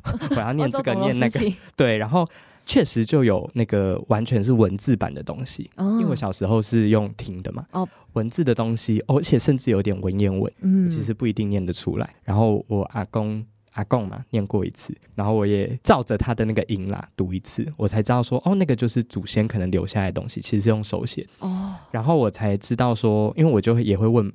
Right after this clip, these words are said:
Speaker 1: 爸爸嘛，我说：“为什么姐姐没跟我用她的准瑞啊？”
Speaker 2: 嗯。
Speaker 1: 然后我爸爸就说：“因为他没有写在我们家的那个族谱上。”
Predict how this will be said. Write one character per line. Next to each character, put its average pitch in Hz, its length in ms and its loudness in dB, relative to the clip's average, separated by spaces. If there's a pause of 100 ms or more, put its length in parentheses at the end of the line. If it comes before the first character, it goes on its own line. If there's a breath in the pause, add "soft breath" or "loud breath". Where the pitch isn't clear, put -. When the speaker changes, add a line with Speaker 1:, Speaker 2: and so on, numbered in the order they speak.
(160)
Speaker 1:
爸 95 120 -4
爸 - 140 -14
嘛， 101 200 -10
我 139 60 -2
说 170 200 -2
：“为 202 100 6
什 190 120 -2
么 107 100 0
姐 98 140 -6
姐 95 160 -4
没 98 140 0
跟 104 220 0
我 104 140 0 (140)
用 104 100 0
她 98 120 -4
的 92 40 -4
准 87 200 -6
瑞 92 100 -2
啊？” 208 100 -2
Speaker 2:
嗯。 180 340 -4 (180)
Speaker 1:
然 - 80 -2
后 120 60 4
我 104 40 0
爸 107 120 0
爸 95 140 0
就 104 120 2
说 104 360 -2
：“因 185 80 4
为 208 100 2
他 170 140 -2
没 135 160 0
有 113 160 2
写 - 180 -4
在 110 180 0
我 104 60 0
们 92 100 -4
家 104 160 0
的 98 80 -4
那 101 100 -2
个 101 80 0
族 98 260 -4
谱 - 220 -6
上。” - 220 -6